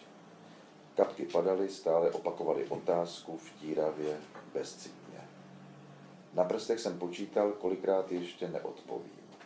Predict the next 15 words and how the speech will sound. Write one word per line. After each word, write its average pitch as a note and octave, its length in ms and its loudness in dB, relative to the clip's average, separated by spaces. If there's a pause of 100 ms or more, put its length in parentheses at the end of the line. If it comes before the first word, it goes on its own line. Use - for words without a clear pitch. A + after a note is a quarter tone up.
(1200)
Ticho E2+ 280 -2
v C#2 80 2
hlavě, E2+ 460 2 (460)
srdce - 420 -6
opuštěné. - 680 -10 (1300)
Dřevěné G#2+ 460 4
okenice G#2 520 0
domů G2 400 2
tloukly F2+ 420 0
čelem, F#2 440 0 (460)
tráva E2+ 400 4
rychle C2 320 -4
žloutla, D#2 540 -4 (640)
oči D2 320 -6
zavírala. - 520 -10